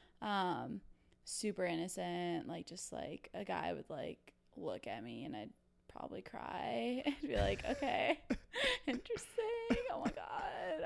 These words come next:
Speaker 1: are we married?" <laughs> Like, just, like, could not handle the
Speaker 2: Oh my
Speaker 1: social
Speaker 2: God.
Speaker 1: aspect of high school, but, like, I did it, you know?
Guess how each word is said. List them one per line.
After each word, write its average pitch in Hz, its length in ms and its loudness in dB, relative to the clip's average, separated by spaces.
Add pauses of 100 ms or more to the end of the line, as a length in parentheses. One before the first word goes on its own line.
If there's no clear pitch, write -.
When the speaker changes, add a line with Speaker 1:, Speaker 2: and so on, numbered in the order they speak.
Speaker 1:
are - 60 8
we 214 120 6
married?" 254 880 4
<laughs> - 60 -10 (400)
Like, 330 320 4 (1000)
just, 233 280 2
like, 190 400 2
could 196 220 0
not 165 240 0
handle 180 640 2
the 185 80 4
Speaker 2:
Oh 208 180 8
my 175 100 8
Speaker 1:
social 147 100 6
Speaker 2:
God. 135 120 4
Speaker 1:
aspect 127 560 4
of 220 100 -2
high 226 180 -2
school, 247 440 2
but, 226 180 4
like, 151 380 2 (680)
I 339 40 -2
did 226 220 2
it, 214 340 6
you 285 140 2
know? 320 320 4